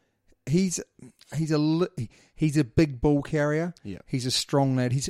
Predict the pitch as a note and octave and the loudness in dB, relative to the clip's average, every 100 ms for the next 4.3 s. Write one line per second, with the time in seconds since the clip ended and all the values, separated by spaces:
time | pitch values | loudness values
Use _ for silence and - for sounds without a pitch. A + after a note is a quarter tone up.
0 | - D3 D#3 C#3+ C3 B2 B2 B2 C3 - | -6 -2 0 0 -2 -2 -2 -2 -4 -8
1 | A2 A2 B2+ B2+ G#2+ B2 A2+ - B2+ A#2+ | -2 2 2 0 2 0 0 -4 -2 -2
2 | A#2 A2 - _ _ _ _ _ _ C3+ | -4 -8 -14 _ _ _ _ _ _ -4
3 | B2+ B2 A#2+ A2+ G#2 _ - - B2+ A#2+ | -2 -2 -4 -8 -12 _ -10 -4 -2 2
4 | C3+ A#2+ | 0 0